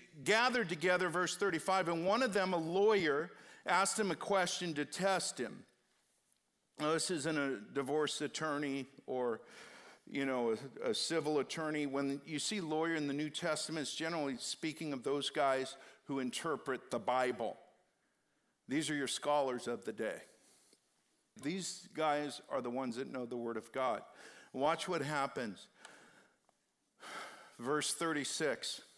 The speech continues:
"Teacher, which is the great commandment in the law?" And he said to him,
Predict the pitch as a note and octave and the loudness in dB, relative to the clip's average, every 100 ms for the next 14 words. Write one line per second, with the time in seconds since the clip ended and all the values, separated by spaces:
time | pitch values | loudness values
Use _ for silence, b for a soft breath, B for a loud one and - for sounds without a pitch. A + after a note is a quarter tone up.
0 | _ _ B B B B B - G#3 G3+ | _ _ B B B B B 0 0 2
1 | G3 D#3+ F#3+ A3 - G3+ - C#3 D3 E3 | 0 4 4 4 0 0 0 0 4 4
2 | E3+ - E3+ D3+ D3+ D3 C#3+ C3+ C3 B2 | 2 -2 -2 0 0 2 0 0 0 0
3 | B2 A#2 G2 G2 - - _ _ _ _ | 2 4 2 -2 -12 -20 _ _ _ _
4 | _ b b b b b b b b b | _ b b b b b b b b b
5 | - F3 F#3 F3+ - G#3+ A3 F3+ F#3 D3+ | -4 2 2 2 4 4 4 2 2 2
6 | D#3+ C#3 D3 F3 | 0 0 -2 -6